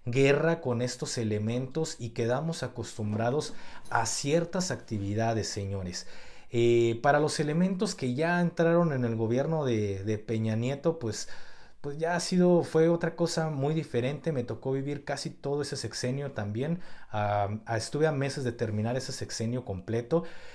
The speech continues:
Y para aquellos que están en este nuevo, este, en esta nueva administración,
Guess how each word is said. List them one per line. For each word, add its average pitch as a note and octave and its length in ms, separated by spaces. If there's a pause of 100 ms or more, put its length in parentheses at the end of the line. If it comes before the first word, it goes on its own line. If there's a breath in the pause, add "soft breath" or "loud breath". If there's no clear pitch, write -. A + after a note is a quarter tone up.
(180 loud breath)
Y F#3 220
para D3+ 260
aquellos F3+ 320
que - 80
están D#3 260
en E3 100
este C#3 800
nuevo, D3+ 440
este, B2 260 (180)
en C3 120
esta D#3 240
nueva D3+ 160
administración, B2 840